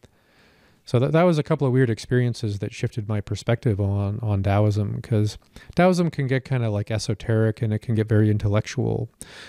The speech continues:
But for me, I just came to this realization that, uh, I would rather focus on the experiential and the, the really deep history part of Taoism because it's tangible.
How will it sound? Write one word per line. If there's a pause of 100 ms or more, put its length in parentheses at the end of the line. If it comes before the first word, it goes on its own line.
(120)
But
for
me,
I
just (160)
came
to
this
realization
that, (520)
uh,
I
would
rather
focus
on
the
experiential (100)
and
the,
the
really
deep
history
part
of
Taoism
because (800)
it's
tangible.